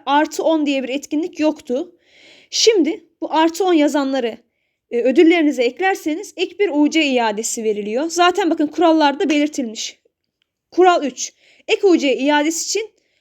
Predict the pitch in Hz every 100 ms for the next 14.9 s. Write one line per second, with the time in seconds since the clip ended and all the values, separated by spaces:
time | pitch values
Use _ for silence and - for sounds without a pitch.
0 | _ _ _ 339 330 330 - 320 285 339
1 | 294 247 226 214 214 226 220 220 202 214
2 | - - - - 415 - 339 262 233 208
3 | 285 320 403 - 302 262 240 _ 226 359
4 | - _ _ _ _ 254 254 254 370 349
5 | 330 311 320 330 _ _ _ 285 - 381
6 | 440 359 330 277 - 202 - 233 240 320
7 | 330 320 320 302 330 _ - - _ _
8 | _ _ 262 330 359 403 403 294 285 254
9 | - 262 262 330 339 330 311 302 320 330
10 | _ - - _ _ _ _ _ - 294
11 | 285 339 453 392 320 285 - 202 202 _
12 | 220 - 302 339 330 320 330 339 - _
13 | _ _ - - _ 349 392 320 330 359
14 | 427 392 311 302 277 247 - 277 349